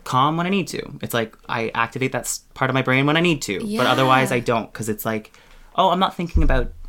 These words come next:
Speaker 1: you know, DragCon L A in May right now 'cause
Speaker 2: Yeah.
Speaker 1: I've put it in the list. Like, I'm gonna deal with that, um, this afternoon,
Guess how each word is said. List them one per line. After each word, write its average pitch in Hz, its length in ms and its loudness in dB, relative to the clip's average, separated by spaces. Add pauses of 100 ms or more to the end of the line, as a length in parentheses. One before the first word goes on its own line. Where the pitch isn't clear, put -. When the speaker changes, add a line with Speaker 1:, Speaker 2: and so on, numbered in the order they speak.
(140)
Speaker 1:
you 120 100 -2
know, 113 160 -2
DragCon 117 480 -2
L 117 220 0
A 143 140 0
in 127 120 2
May 127 440 0 (400)
right 117 200 -2
now 160 340 0
'cause - 200 -6
Speaker 2:
Yeah. 123 60 2
Speaker 1:
I've - 80 -6
put - 140 -4
it 120 80 -2
in 123 80 0
the 120 80 0
list. 120 380 -2
Like, 117 100 -6
I'm 117 60 -4
gonna 117 160 -6
deal 113 160 -6
with 117 120 -8
that, 113 280 -6 (340)
um, 113 440 -8 (200)
this 113 140 -4
afternoon, 123 380 -4